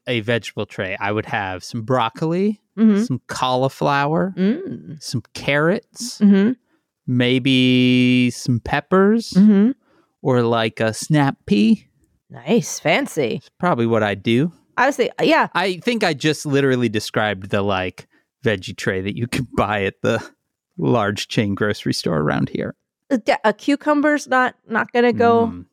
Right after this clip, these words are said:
Speaker 1: I like a cucumber. I don't ever really think of it as a veggie tray vegetable, though.
Speaker 2: It's a, a li-, nice cucumber spear, very tasty.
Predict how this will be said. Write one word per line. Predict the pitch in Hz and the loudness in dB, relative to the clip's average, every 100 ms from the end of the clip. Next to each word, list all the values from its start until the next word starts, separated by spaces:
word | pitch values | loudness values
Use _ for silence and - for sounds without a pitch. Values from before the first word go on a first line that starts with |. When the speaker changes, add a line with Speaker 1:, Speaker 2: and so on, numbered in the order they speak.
| - | -8
Speaker 1:
I | 127 143 | -4 0
like | 117 117 | 0 -2
a | 104 | -6
cucumber. | - 117 - 104 92 95 92 _ _ - | -4 -4 -4 -6 -4 -6 -8 _ _ -6
I | 147 | -2
don't | 220 208 | 2 2
ever | 196 190 180 | 2 2 2
really | 190 190 180 | 2 2 2
think | 220 262 | 0 0
of | 220 | 0
it | 113 | 0
as | 113 | 0
a | 120 | 0
veggie | 139 196 135 | 0 -2 -4
tray | - 104 | -2 -2
vegetable, | 98 98 - 110 101 | 0 -2 -4 -6 -2
though. | 98 98 - _ _ | 0 -2 -4 _ _
Speaker 2:
It's | 311 - | -12 -6
a, | - 262 | 0 0
a | |
li-, | 262 269 262 | 2 0 0
nice | 294 311 | 0 -2
cucumber | - _ 320 - 277 202 | -6 _ -6 0 2 2
spear, | - - 160 156 | 0 0 2 2
very | 226 247 | 0 0
tasty. | - 262 226 - - - | 0 0 -2 -4 -4 -4